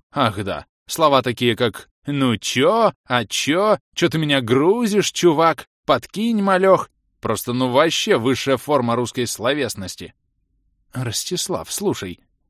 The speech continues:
а если я отправлю это видео твоим дрожайшим родителям? Как думаешь, узнает твой папуля в развязной жадной бабе интеллигентную дочурку, м? Ростислав, будь добр. Ледяной голос Лены дал трещину,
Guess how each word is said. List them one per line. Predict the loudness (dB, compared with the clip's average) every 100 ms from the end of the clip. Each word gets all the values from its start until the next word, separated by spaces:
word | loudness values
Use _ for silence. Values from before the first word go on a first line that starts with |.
| _ _ _
а | -2
если | 0 2 0
я | 2 0
отправлю | 0 0 4 4
это | 4
видео | 2 2 2
твоим | 2 0 2
дрожайшим | 4 4 6 2 2 -2
родителям? | 0 0 -2 -6 -10 -12 _ _ _ -12
Как | -10
думаешь, | -10 -12 -12 -14 -16 _
узнает | -8 -4 -4 -4 -4
твой | -4 0
папуля | 0 2 4 4
в | 4
развязной | 2 4 2 2 0
жадной | 2 0 0 -2
бабе | -2 -4 -4 -4
интеллигентную | -4 -2 -2 -2 -2 -2 -4 -4 -6 -2
дочурку, | -2 -2 -2 -4 -4 -8
м? | -4 -4 -4 _ _ _ _ _ _ _ _
Ростислав, | -8 -6 -6 -6 -6 -6 -8 -8
будь | -4 -4 -2
добр. | -2 -2 -6 -12 _ _ _ _ _ _
Ледяной | -8 -6 -4 -6 -4
голос | -4 -4 -6
Лены | -4 -2 -2
дал | -2 -2
трещину, | -6 -10 -10 -12 -14